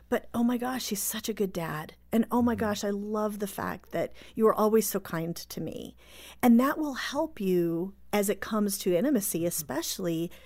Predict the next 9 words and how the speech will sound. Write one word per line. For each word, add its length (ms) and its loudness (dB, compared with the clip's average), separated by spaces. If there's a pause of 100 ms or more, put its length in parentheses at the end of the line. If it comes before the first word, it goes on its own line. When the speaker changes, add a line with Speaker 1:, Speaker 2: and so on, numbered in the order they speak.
(160)
Speaker 1:
to 100 -4
be 160 2
wanting 600 0
to 220 -8
connect 760 -8 (140)
in 140 4
Speaker 2:
Yeah. 160 2
Speaker 1:
that 100 -6
way. 180 -6